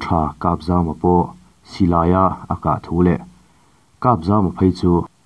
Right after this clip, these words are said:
an chan tak thu a hril meu chuan. Ai hnia ra chu a thin rim kher mai. Rang chuan a hne la chuan. Lalpa Mi han hre thiam ram la, ka u ai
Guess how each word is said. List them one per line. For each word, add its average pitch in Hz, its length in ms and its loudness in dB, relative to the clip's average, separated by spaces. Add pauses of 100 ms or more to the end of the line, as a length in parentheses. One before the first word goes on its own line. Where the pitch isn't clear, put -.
(400)
an 110 180 6
chan 80 200 0 (100)
tak 90 140 0 (100)
thu 78 140 -4 (280)
a - 80 -8
hril - 260 -4
meu 113 220 2
chuan. 98 240 4 (600)
Ai 90 160 2
hnia 117 220 4
ra 87 140 2
chu 90 100 2 (260)
a - 80 -2
thin 73 220 0
rim 78 220 -2
kher 110 180 0 (200)
mai. 80 160 0 (840)
Rang 101 240 2
chuan 85 240 -4
a 85 60 -2
hne 85 200 -2
la 80 160 -6
chuan. 90 260 2 (680)
Lalpa 98 380 2 (440)
Mi 92 100 -2
han 82 220 -4
hre 87 100 -16
thiam 87 340 -2
ram 123 300 0
la, 92 140 2 (720)
ka 92 80 -4 (140)
u - 20 8 (140)
ai 78 100 0